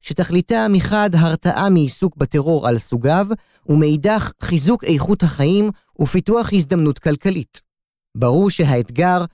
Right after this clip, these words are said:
מחייב הסתכלות על מונח הביטחון במובנים הרחבים ביותר, עיסוק עומק בנושאים אזרחיים וקיום אינטגרציה בין-ארגונית תכליתית ומדויקת. מה זה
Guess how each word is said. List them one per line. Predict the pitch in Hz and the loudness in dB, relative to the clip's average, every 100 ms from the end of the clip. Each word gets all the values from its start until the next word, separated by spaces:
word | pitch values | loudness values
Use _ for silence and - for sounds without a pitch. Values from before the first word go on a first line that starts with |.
| _ | _
מחייב | 143 156 160 180 208 | 0 0 2 2 0
הסתכלות | 185 180 165 - 196 185 | -2 -4 -4 0 0 2
על | |
מונח | 147 147 165 175 | 2 2 2 0
הביטחון | 151 127 117 - 190 196 160 | -2 -2 -4 -2 2 2 2
במובנים | 139 139 135 151 180 | 0 0 0 2 4
הרחבים | 160 135 - 123 131 135 | 4 2 -2 -2 0 2
ביותר, | 143 135 180 113 92 - _ _ _ | 0 0 -2 -2 -6 -20 _ _ _
עיסוק | 170 - 226 | -4 -2 -2
עומק | - 226 214 - | -2 0 0 0
בנושאים | 170 160 - 202 | 0 0 0 0
אזרחיים | 185 147 131 - 147 202 202 196 _ _ | 2 0 -4 0 2 2 2 -2 _ _
וקיום | 139 - 208 226 | -4 -2 0 2
אינטגרציה | 214 202 165 170 208 - 180 | 2 0 0 -2 -2 -2 -2
בין-ארגונית | 139 208 208 180 139 156 180 | 0 2 2 0 2 0 0
תכליתית | 175 143 135 190 202 | -2 -4 -4 -6 -2
ומדויקת. | 170 160 156 151 123 107 - - _ _ _ _ _ - | 0 2 2 0 -2 -8 -16 -20 _ _ _ _ _ 0
מה | 165 | 0
זה | 180 127 | 2 0